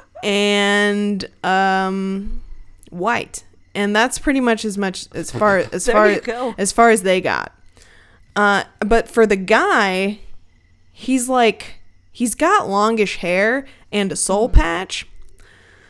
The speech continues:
Speaker 1: And, but he's, like, kinda buff. And when you combine, like, long hair and a soul patch and kinda buff,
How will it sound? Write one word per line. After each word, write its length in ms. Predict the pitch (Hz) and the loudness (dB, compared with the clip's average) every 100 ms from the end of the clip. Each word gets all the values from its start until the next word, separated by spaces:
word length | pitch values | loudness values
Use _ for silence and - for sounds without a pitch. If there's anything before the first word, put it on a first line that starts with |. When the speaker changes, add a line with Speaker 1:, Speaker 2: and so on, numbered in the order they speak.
| - _ _ _ _ _ _ _ _ _ | -20 _ _ _ _ _ _ _ _ _
Speaker 1:
And, 340 | 240 262 254 202 | -2 0 0 4
but 240 | 233 - | 2 2
he's, 440 | 220 240 247 233 208 | -4 -4 -2 0 4
like, 380 | 220 202 - | 4 2 -6
kinda 280 | - 233 233 | -8 -4 -2
buff. 680 | 175 - 185 233 302 - - - _ _ _ - | -4 -4 0 0 0 -4 -12 -20 _ _ _ -2
And 160 | 233 247 | 2 2
when 100 | 277 | 2
you 140 | 294 | 2
combine, 640 | 294 220 202 220 240 254 | 2 0 2 0 -2 -2
like, 400 | 233 190 165 - - - | -2 -2 -4 -10 -20 -10
long 360 | 180 220 233 | 0 2 2
hair 440 | 220 208 220 220 208 | 0 0 2 2 0
and 140 | 190 | -2
a 40 | |
soul 280 | 170 - 202 | -4 -2 0
patch 380 | 208 202 208 202 | 2 2 2 -2
and 200 | 185 160 | -6 -8
kinda 320 | - 208 208 170 | -6 -2 -2 -2
buff, 580 | - 190 202 - - | 0 2 0 -4 -18